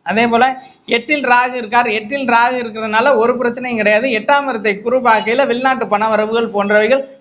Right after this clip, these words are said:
உங்களுக்கு கூடுதலாக வரக்கூடிய வாய்ப்புகள். இதுவரையிலும் பணம் வரல, சம்பளம் வரல,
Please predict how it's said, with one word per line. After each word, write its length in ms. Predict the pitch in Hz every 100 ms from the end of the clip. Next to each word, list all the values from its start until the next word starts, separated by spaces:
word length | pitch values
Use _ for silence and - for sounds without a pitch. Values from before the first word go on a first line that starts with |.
| _
உங்களுக்கு 380 | 208 247 233 277 -
கூடுதலாக 560 | 311 330 302 277 269 262
வரக்கூடிய 400 | 214 208 214 214
வாய்ப்புகள். 400 | 202 202 277 254
இதுவரையிலும் 380 | 247 254 285 254
பணம் 300 | 226 254 226
வரல, 220 | 233 254
சம்பளம் 400 | 214 220 247 226
வரல, 220 | 202 220